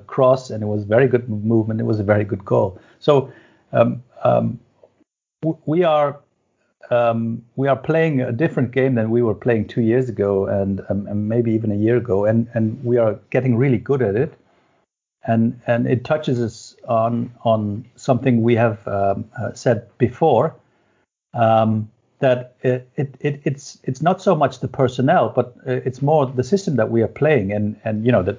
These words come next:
the personnel has, has some minimum requirements, of course, but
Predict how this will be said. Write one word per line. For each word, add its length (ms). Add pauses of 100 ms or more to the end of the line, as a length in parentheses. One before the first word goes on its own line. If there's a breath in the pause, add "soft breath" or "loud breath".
the 80
personnel 460
has, 340
has 140
some 180
minimum 560
requirements, 640
of 100
course, 300
but 280